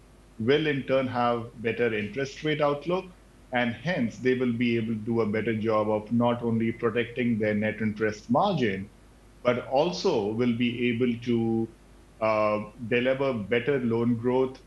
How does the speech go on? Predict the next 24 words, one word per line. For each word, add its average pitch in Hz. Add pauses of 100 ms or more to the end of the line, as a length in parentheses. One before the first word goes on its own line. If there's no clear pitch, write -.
(160)
better 117
operating 123
profits 113
over 113
the 104
next 107
two 107
to 101
three 95
years. 90 (640)
So 185
I 160
think 208
it 175
is, 165 (300)
goes 135
back 120
to 123
the 117
drivers 113
of 113 (160)
economic 110
growth. 160 (420)
Uh, 117